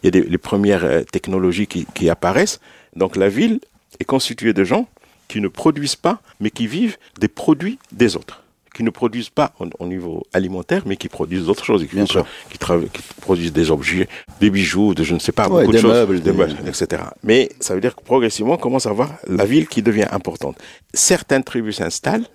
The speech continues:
Speaker 1: et ça veut dire qu'une ville, elle fonctionne d'une manière assez particulière. Ça nous permet de comprendre un peu les violences ici qu'on retrouve dans une ville comme Casablanca. Dans une ville, un groupe s'installe parce qu'il y a des ressources. Généralement, quand vous regardez toutes les villes, il y a toujours une ville qui est installée à un côté, ou bien à un côté de la mer,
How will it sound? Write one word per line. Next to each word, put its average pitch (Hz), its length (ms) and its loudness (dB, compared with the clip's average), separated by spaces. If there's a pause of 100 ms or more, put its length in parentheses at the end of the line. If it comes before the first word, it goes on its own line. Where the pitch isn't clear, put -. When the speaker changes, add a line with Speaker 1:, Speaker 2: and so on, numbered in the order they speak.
Speaker 1:
et 101 100 4
ça 107 240 2
veut 117 120 2
dire 143 200 2
qu'une 117 380 2
ville, 160 340 4
elle 110 120 4
fonctionne 135 520 0
d'une 123 140 2
manière 123 300 4
assez 113 200 0
particulière. 101 480 -4
Ça - 160 -4
nous 123 60 -6
permet 139 260 -2
de 131 80 0
comprendre 120 360 -2
un - 40 0
peu - 140 -2 (120)
les 104 80 4
violences 110 460 2
ici - 220 -2
qu'on 98 160 0
retrouve 98 300 -2
dans 90 140 2
une 87 140 0
ville 98 120 4
comme 92 160 -2
Casablanca. 92 540 0
Dans 131 140 6
une 135 180 0
ville, 160 240 4
un 135 120 4
groupe 131 260 -2
s'installe 151 460 0
parce - 240 -6
qu'il 117 160 -4
y - 20 0
a 120 40 0
des 104 100 -2
ressources. - 500 -4 (420)
Généralement, 110 440 2
quand 110 320 -8
vous 101 160 -2
regardez 107 340 0
toutes - 220 -6
les 110 100 0
villes, 101 220 -2
il 98 80 -4
y 104 40 6
a 98 60 4
toujours 123 400 -2 (160)
une 98 140 0
ville 123 200 4
qui - 140 -4
est - 120 -4
installée 101 340 2
à 101 60 2
un 98 40 -4
côté, - 460 0
ou 113 80 -2
bien 104 160 2
à - 20 0
un 87 40 -2
côté 95 280 -2
de 92 160 2
la 85 140 4
mer, 110 280 0